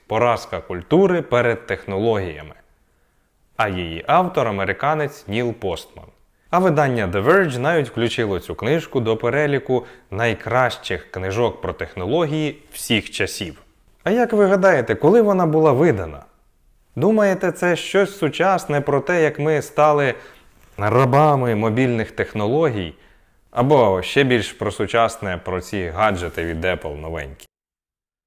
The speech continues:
Але ж ні, книжка була видана у далекому тисяча дев'ятсот дев'яносто третьому році. Тобто вже тридцять один рік, як людство усвідомлює те, що культура програла технологіям.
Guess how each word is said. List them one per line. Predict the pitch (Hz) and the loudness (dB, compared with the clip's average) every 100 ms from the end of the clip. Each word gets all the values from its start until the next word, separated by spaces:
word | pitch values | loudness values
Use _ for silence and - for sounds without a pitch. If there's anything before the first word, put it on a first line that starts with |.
| _ _ _ | _ _ _
Але | 127 165 196 170 | -2 2 2 2
ж | 143 | 2
ні, | 190 190 110 76 - | 2 2 0 -6 -10
книжка | 104 160 208 - 151 | -2 0 0 -2 -2
була | 139 139 123 | 0 2 2
видана | 139 208 170 160 151 | 2 2 2 0 0
у | 139 | 0
далекому | 123 110 131 180 180 127 117 | 0 0 0 0 -2 -4 -4
тисяча | - 208 208 165 - | 0 0 2 -4 -2
дев'ятсот | 135 113 113 - 185 131 | -2 0 -2 -2 -2 0
дев'яносто | 127 139 156 151 - | 0 0 -2 -2 -4
третьому | 135 107 117 123 113 104 92 | -4 0 0 0 -4 -6 -4
році. | 92 92 - - - _ _ _ _ _ | -2 -4 -8 -18 -20 _ _ _ _ _
Тобто | 165 160 170 151 - - 98 | 0 2 -2 -2 -6 -14 -6
вже | 110 156 151 | 0 2 2
тридцять | - 139 190 156 110 98 | 0 2 4 2 0 -2
один | 95 85 87 78 76 | -4 -4 -6 -8 -8
рік, | 85 170 185 - | -2 0 0 -2
як | 101 110 | -4 0
людство | 170 214 - - 160 | 0 0 -2 -2 0
усвідомлює | 147 135 160 123 147 202 170 139 104 | 0 -4 -2 0 2 2 2 0 0
те, | 87 - 196 185 | -2 0 0 0
що | - - 160 160 - - _ _ _ | -4 -2 2 2 -2 -18 _ _ _
культура | - 117 104 151 185 180 170 | 0 0 2 4 6 6 2
програла | - 107 98 98 101 90 | 0 -2 0 0 0 -4
технологіям. | - 90 - 85 95 87 78 73 | -6 -10 -10 -6 -4 -4 -10 -16